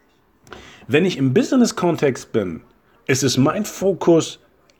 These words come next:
das Positive beizubehalten und zu schauen, wo könntest du Probleme haben, wo ich dir mit meiner Lösung helfen kann.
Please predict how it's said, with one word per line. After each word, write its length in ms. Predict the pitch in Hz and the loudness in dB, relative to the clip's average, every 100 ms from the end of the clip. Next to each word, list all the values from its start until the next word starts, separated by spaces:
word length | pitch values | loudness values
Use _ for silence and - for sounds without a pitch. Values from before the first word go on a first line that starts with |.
| _ | _
das 200 | - 110 | -6 -6
Positive 640 | - 190 208 185 170 147 117 | 2 4 4 2 0 0 4
beizubehalten 760 | 135 180 - 170 147 165 170 | 4 4 0 0 2 0 0
und 140 | 139 120 | -2 -2
zu 80 | |
schauen, 440 | 113 - 156 156 - - - _ | -6 0 2 2 -2 -16 -20 _
wo 300 | - 104 175 | -14 2 2
könntest 400 | 180 151 135 127 | 4 0 0 -2
du 60 | 143 | -4
Probleme 500 | 120 110 131 135 113 | -2 2 4 4 2
haben, 260 | 120 117 117 - _ | 2 0 -4 -14 _
wo 200 | 110 123 | -2 0
ich 220 | 170 160 - | 0 -2 0
dir 160 | 135 | 2
mit 160 | 113 - | 2 2
meiner 260 | 120 123 | 2 2
Lösung 360 | 107 101 92 90 | 2 -2 -4 -6
helfen 440 | 117 247 - 180 | -4 -4 -6 -10
kann. 380 | 131 - 73 - | -10 -10 -12 -16